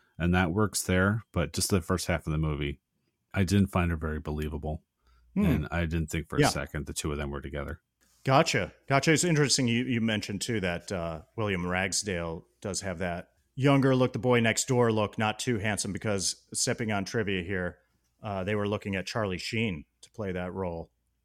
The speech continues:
Speaker 2: and he was too much of a hero
Speaker 1: Yeah,
Speaker 2: at
Speaker 1: that
Speaker 2: that point.
Speaker 1: would not have worked at all.
Speaker 2: Yeah. So, uh, William Ragsdale was a little bit better for that part. But, yeah,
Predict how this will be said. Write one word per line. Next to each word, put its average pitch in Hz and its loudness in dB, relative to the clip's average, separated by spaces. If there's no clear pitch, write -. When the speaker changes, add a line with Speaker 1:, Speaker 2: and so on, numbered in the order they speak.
Speaker 2:
and 90 -8
he 104 -8
was 92 -4
too - -6
much 92 -4
of 87 -14
a 82 -10
hero 85 -6
Speaker 1:
Yeah, 107 6
Speaker 2:
at 85 0
Speaker 1:
that 90 0
Speaker 2:
that 80 -8
point. 92 0
Speaker 1:
would 95 4
not 80 4
have 78 -8
worked 71 -6
at 67 -6
all. 71 -2
Speaker 2:
Yeah. 90 -6
So, 85 -6
uh, 87 -8
William 90 -4
Ragsdale 90 -8
was 87 -8
a 95 -10
little 95 -10
bit 92 -10
better 113 -2
for 113 -8
that 123 2
part. 131 2
But, 139 2
yeah, 185 6